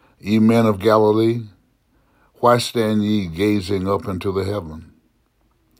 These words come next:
This same Jesus, which is taken up from you into heaven, shall so come in like manner as ye have seen him go into heaven." Uh, Luke, an apostle of Jesus Christ, wrote from experience that Jesus did,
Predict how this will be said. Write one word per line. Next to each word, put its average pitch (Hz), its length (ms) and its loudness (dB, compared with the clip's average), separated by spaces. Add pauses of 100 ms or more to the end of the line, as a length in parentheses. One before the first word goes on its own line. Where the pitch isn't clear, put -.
(400)
This 113 200 2
same 135 420 2
Jesus, 87 540 -4
which 92 180 -4
is 92 140 -10
taken 104 320 0
up 104 180 -2
from 104 220 -2
you 110 160 2
into 110 280 0
heaven, 78 460 -8 (720)
shall 104 300 0
so 113 260 2
come 110 380 0
in 101 160 0
like 123 260 0
manner 78 480 -10 (300)
as 92 260 -4
ye 101 120 0
have 92 180 0
seen 107 300 -2
him 87 340 -6
go 82 320 2 (200)
into 85 400 -8
heaven." 73 380 -12 (3250)
Uh, 87 460 -6
Luke, 120 400 4
an 101 140 0
apostle 104 500 0
of 90 80 -6
Jesus 87 340 -6
Christ, 92 360 -2
wrote 98 260 0
from 92 160 -8
experience 85 640 -6
that 82 160 -8
Jesus 95 400 -6
did, 98 480 -4